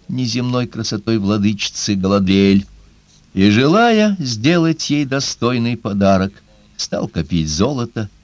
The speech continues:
и мифрил. Однако тогда еще было далеко до дней великой славы Черной бездны,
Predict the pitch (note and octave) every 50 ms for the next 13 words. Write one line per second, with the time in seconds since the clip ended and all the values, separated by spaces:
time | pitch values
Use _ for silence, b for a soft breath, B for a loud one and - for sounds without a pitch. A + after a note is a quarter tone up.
0 | _ _ _ _ _ - D2 D2+ D2+ - - - D2 F2+ G#2+ - - - _ _
1 | _ _ _ _ _ _ _ _ _ _ _ _ _ _ _ _ _ _ _ _
2 | - - - D#2 D#2 F#2 G2 G2+ - - - - F2+ E2+ E2+ E2 F#2 F#2+ G2 G2
3 | F#2+ F#2 - - - - - G2 F2 E2+ D#2+ F2 F2 E2+ D#2+ - - F2 E2+ F2+
4 | F#2+ F#2+ F#2+ G2 G2 F2+ F#2+ F#2 F2+ F2 F2 F2 F2+ F#2 F2+ F2+ F#2 F#2 F2+ F2+
5 | F2+ - - F#2 F#2 F2 - - - F2+ F2 F2+ F#2 F2+ F#2+ G2 G2 - - -
6 | F#2+ F#2+ F#2 F2 F#2 F#2+ F#2+ F#2+ F2 G2+ F#2+ F#2+ G#2+ G#2 G2 F#2+ G2+ G#2+ G2+